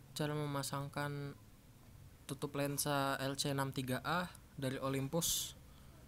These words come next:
Ya, ini tutup lensanya. Oh iya, eh, ini video pertama saya di YouTube. Semoga kalian semua suka ya. Eh,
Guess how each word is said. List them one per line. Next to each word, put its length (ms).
Ya, 320
ini 480
tutup 320
lensanya. 480
Oh 80
iya, 320
eh, 400
ini 240
video 320
pertama 240
saya 240
di 80
YouTube. 240
Semoga 800
kalian 320
semua 160
suka 320
ya. 80
Eh, 640